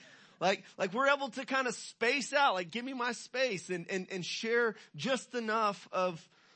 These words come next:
what's going on in our lives. And so it, it takes intentionality. And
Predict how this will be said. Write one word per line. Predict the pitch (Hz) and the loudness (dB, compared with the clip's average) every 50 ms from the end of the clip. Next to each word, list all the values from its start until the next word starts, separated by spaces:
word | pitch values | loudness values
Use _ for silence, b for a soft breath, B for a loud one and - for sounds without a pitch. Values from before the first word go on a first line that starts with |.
| b b | b b
what's | - 202 196 202 | 0 0 0 0
going | - 208 202 202 202 202 | 0 0 2 2 2 2
on | 196 196 196 202 196 | 2 2 2 2 0
in | 185 180 | 0 -2
our | 180 180 175 | -2 -2 0
lives. | 180 202 220 226 202 170 131 117 - - - - - - | 0 0 2 2 0 0 -2 -4 -8 -14 -18 -16 -10 -6
And | 170 180 | -6 -4
so | 170 220 214 208 | 0 2 2 2
it, | 196 - B B B B B | 2 -2 B B B B B
it | - - 170 | -4 -4 -2
takes | - 240 247 - - | 0 0 0 0 0
intentionality. | 233 220 202 196 - - 240 233 - - 220 220 214 214 226 233 233 214 185 156 127 110 110 - - | -2 -4 -2 -4 -4 -4 -4 -4 -4 -4 -4 -2 0 0 2 2 0 0 0 -2 -4 -8 -12 -14 -14
And | 139 131 - | -14 -14 -14